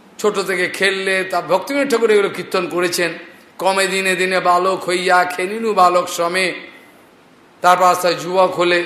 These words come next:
তারপরে কর্মপ্রেরণা পেলে, কর্ম করলে, বিবাহ করলে, সন্তানাদি সবই হলো। But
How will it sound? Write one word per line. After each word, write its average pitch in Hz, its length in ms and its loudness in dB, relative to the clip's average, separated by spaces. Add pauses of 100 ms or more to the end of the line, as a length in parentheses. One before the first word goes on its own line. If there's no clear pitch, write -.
(1080)
তারপরে 190 300 4
কর্মপ্রেরণা 196 760 0
পেলে, 180 260 -2
কর্ম 180 340 -2
করলে, 180 340 -2
বিবাহ 180 420 2
করলে, 175 260 -2
সন্তানাদি 175 580 -4
সবই 285 340 4
হলো। 143 220 -2 (1000)
But 170 100 -2